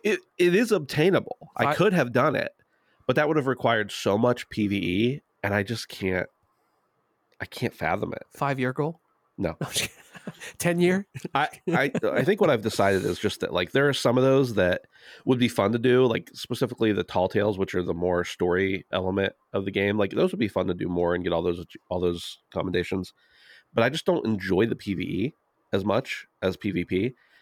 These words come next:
Speaker 1: So to force myself to play, to do something I don't like for the sake of a, a goal, I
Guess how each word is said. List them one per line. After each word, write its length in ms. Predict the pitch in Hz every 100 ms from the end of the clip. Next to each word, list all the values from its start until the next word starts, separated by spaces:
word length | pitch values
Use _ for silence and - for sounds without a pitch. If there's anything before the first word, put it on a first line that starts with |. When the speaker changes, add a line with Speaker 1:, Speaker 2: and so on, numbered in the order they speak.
| _
Speaker 1:
So 560 | - 117 101 101 98 95 _
to 100 | -
force 360 | 104 - 117 -
myself 460 | 120 113 107 110 -
to 100 | 101
play, 400 | - 101 95 101 -
to 80 | -
do 160 | 101 101
something 320 | - 104 101
I 80 | 90
don't 260 | 85 92 85
like 260 | 85 -
for 80 | -
the 100 | -
sake 260 | - 90 -
of 200 | 98 92 _ _ _ _ _ _ _ _ 67 -
a, 100 | 82
a 60 |
goal, 460 | - - 80 110
I 20 | 127